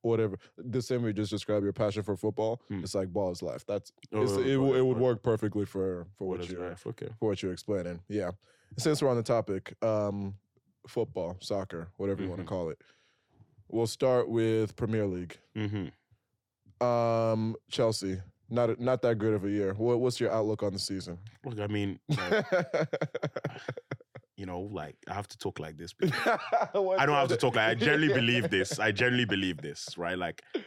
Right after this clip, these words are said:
Speaker 2: I think that there's, obviously, with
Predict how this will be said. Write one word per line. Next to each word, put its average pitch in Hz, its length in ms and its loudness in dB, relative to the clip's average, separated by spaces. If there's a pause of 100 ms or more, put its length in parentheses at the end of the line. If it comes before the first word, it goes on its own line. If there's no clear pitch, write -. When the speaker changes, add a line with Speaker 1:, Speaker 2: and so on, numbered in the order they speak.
(400)
Speaker 2:
I 110 120 2
think 120 280 0
that 95 340 2 (180)
there's, 90 580 -2 (800)
obviously, 120 640 0
with 101 260 -2